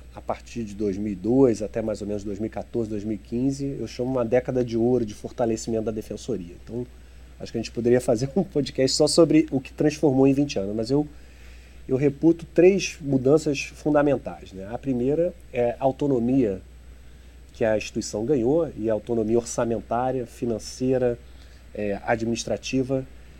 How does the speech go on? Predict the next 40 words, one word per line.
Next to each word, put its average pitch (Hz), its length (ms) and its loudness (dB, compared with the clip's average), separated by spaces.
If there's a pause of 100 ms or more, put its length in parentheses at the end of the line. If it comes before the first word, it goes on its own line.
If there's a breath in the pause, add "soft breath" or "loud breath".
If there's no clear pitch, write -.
O - 20 -20
que 165 120 -4
que 156 80 -10
isso - 100 -6
se - 160 -4
resulta 135 380 2
na 127 120 2
prática? - 600 -10
O 123 80 -6
governador 127 560 0
não 170 160 4
pode 147 400 4
interferir 139 720 0 (720)
na 131 140 2
vida 131 340 2
da 120 80 0
Defensoria 110 480 -8
Pública. - 440 -20 (360)
Então, 110 140 -12
por 113 140 -4
exemplo, 113 320 -2
o 107 60 -8
defensor-geral 123 680 0
que 135 100 -4
apresenta 127 520 0
o 120 40 -2
orçamento, 120 600 -4
o - 20 -10
defensor-geral 117 760 0 (440 soft breath)
que 131 80 0
apresenta 131 500 4
a 127 40 8
lei 131 360 6 (340)
na 123 60 -6
Assembleia 120 360 2
Legislativa 117 520 0
pra 131 160 0
mudar 135 560 4 (160)
a 113 100 -8
instituição, 120 720 -2